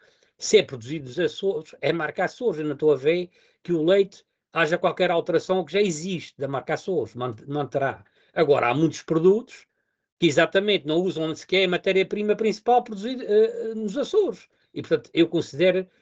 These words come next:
pessoalmente, como consumidor, uma fraude. E, e, e não queríamos que esses, que, que esses que têm marca Açores ficassem em terra de ninguém, migrariam para produzir nos Açores. O indivíduo quer fazer gelado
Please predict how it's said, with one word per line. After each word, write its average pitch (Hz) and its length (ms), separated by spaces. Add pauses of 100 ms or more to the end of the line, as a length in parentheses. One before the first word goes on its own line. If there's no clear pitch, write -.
(140)
pessoalmente, 190 600
como 160 200
consumidor, 190 840 (500)
uma 208 160
fraude. 262 460 (480)
E, 143 420
e, 120 80
e - 40
não 151 120
queríamos 151 400
que 147 100
esses, - 240
que, 135 220
que 165 140
esses 156 160
que - 60
têm 147 120
marca 151 320
Açores - 520 (420)
ficassem 131 460
em 123 60
terra 143 280
de 143 80
ninguém, 226 480 (400)
migrariam 190 920 (500)
para 180 480 (240)
produzir 139 320
nos 123 180
Açores. 147 520
O 120 160
indivíduo 131 280
quer 156 140
fazer 156 220
gelado 156 420